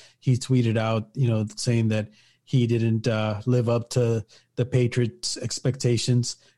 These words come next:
and I don't think that, I mean, it's, it's sad, it's sad to say because he had an okay season last season, and you thought this would be a season for him to redeem himself under Coach Belichick, but it just wasn't meant to be. Um,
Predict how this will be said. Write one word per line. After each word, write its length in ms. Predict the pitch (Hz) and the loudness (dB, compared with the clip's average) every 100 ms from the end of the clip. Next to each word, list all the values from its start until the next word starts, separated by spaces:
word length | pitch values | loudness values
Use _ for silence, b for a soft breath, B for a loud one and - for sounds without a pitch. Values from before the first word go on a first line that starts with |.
| _ | _
and 240 | 131 117 120 | 0 0 0
I 80 | |
don't 180 | 120 117 | 0 0
think 220 | 131 120 | 0 -2
that, 240 | 127 113 117 _ _ _ _ _ _ _ _ _ _ _ - | -2 -2 -4 _ _ _ _ _ _ _ _ _ _ _ -2
I 80 | 175 | 2
mean, 140 | 160 | 2
it's, 360 | 165 175 139 - | 4 2 2 0
it's 200 | 160 - | -2 0
sad, 240 | 175 156 | -2 0
it's 340 | 156 139 - - | -2 -2 -10 -10
sad 280 | - 156 147 | -4 -2 -2
to 40 | |
say 220 | 143 147 139 | 0 2 2
because 340 | 139 139 135 | 4 2 2
he 160 | 156 131 | 2 4
had 300 | 135 135 - B B B 156 | 4 0 -4 B B B -2
an 120 | 139 | 0
okay 340 | 143 139 143 135 | 0 2 4 4
season 380 | - 135 135 | 4 4 4
last 260 | 127 123 117 | 4 2 0
season, 340 | - 127 127 123 | 0 2 2 2
and 180 | 117 | 2
you 80 | 120 | 2
thought 320 | 123 123 117 | 2 0 0
this 200 | 139 120 | -2 0
would 140 | 135 120 | 0 0
be 160 | 123 | 2
a 60 | 113 | 2
season 260 | - 123 120 | 2 0 0
for 100 | 123 | 0
him 100 | 120 | 2
to 120 | 120 | 0
redeem 280 | 104 117 117 | 2 2 2
himself 440 | 110 - 113 117 B B B | 2 0 -2 -2 B B B
under 200 | - 104 | -2 -2
Coach 340 | 101 117 107 - | 0 -2 -2 -2
Belichick, 520 | 110 110 - 113 107 | -2 -2 -2 -4 -2
but 200 | 113 104 104 B B B - | -4 -4 -6 B B B 0
it 140 | 135 | 0
just 280 | 139 139 - | 2 0 2
wasn't 240 | 127 123 | 0 2
meant 160 | 123 117 | 2 0
to 80 | 110 | -2
be. 340 | 110 117 117 b b b - | 0 0 0 b b b -4
Um, 460 | 120 110 113 147 | -2 0 0 -4